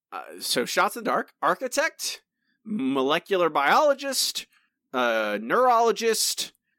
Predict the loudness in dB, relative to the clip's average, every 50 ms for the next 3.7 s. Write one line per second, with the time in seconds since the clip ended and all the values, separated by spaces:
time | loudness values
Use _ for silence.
0 | _ _ _ -2 0 2 4 4 4 4 2 2 2 0 0 -2 -4 -4 -4 -2
1 | 0 0 0 0 0 -2 -2 -4 -4 -4 -2 -2 -4 -4 -6 -8 -14 _ _ _
2 | _ _ _ _ _ _ _ -18 -18 _ _ _ _ _ -12 -12 -10 -10 -8 -6
3 | -8 -8 -8 -12 -18 -18 -18 -20 -18 -16 -16 -16 -16